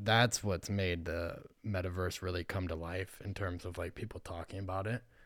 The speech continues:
But just because N F Ts kind of made it clear that in whatever the metaverse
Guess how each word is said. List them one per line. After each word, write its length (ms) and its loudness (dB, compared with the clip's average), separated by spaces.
But 240 0
just 220 0
because 540 0
N 160 0
F 160 0
Ts 260 2
kind 240 2
of 140 0
made 260 0
it 140 -4
clear 320 -2
that 240 -2
in 480 4
whatever 460 4
the 180 0
metaverse 960 0